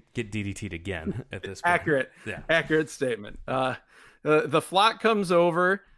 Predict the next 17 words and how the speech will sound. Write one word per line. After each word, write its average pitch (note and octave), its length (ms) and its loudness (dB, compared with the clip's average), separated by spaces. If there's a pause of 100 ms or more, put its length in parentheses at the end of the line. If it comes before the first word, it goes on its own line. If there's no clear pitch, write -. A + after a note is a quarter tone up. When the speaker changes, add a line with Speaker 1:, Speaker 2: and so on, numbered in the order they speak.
(220)
Speaker 2:
Uh, B2+ 440 -2
Bobby F3+ 400 2
Heenan F#3+ 220 4
talks E3+ 320 2
about E3 220 2
Sigmund C#4+ 340 0
Freud A3+ 320 6
would F#3 100 4
have D#3+ 80 0
had F#3 180 4
a F3+ 40 2
field B3 380 0
day D#3+ 160 0
with D3+ 160 0
this D3+ 220 -2
guy. C#3 340 -2 (400)
Uh, B2 220 -6